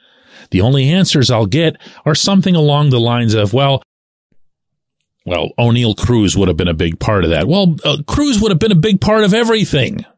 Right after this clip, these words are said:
You can use that applied to everything. Sure, Cruz would have stolen bases. And maybe that would have done something to soften up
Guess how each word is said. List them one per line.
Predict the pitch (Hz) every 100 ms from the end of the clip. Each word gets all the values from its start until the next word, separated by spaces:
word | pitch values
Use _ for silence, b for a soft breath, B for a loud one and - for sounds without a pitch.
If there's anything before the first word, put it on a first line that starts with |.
| _
You | 123 190
can | 202 180
use | 196 233 190
that | 165 233 202 190 - _ _ _ _ _ _ _ _ _ _
applied | 156 - 185 214 196
to | 220 190
everything. | 226 220 208 147 117 90 - _ _ _ _ _ _ _
Sure, | - - 262 214
Cruz | - 170 190 139
would | 151
have | 120
stolen | - 143 139 117
bases. | 101 101 87 87 - - - _ _ _ _ _ _ _ _
And | 101 120
maybe | 180 196 185
that | 175 180
would | 180
have | 147
done | 175 165
something | - 190 190 143 117
to | 110
soften | - 135 143 - 139
up | 127